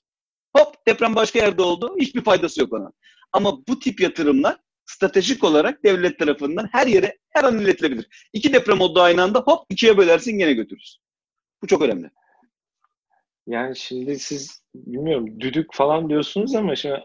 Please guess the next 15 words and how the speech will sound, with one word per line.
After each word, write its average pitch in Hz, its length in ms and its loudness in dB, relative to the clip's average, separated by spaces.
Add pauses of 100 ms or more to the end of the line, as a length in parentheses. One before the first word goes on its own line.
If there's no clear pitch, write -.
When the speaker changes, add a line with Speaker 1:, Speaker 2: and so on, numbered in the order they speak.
(100)
Speaker 2:
haberleşme 151 840 0
çok 220 220 -2
önemli. 139 600 -2 (500)
Ee, 120 80 -4
yani 120 520 0
burada 151 300 -2
peki 170 440 -2
telekomünikasyon 151 960 -2
anlamında 151 800 0 (140)
ne 123 160 -4
tür 120 120 -8
çalışmalar 110 720 -2
var? 156 280 -4 (320)
Speaker 1:
Ne 185 160 0
güzel. 131 280 -2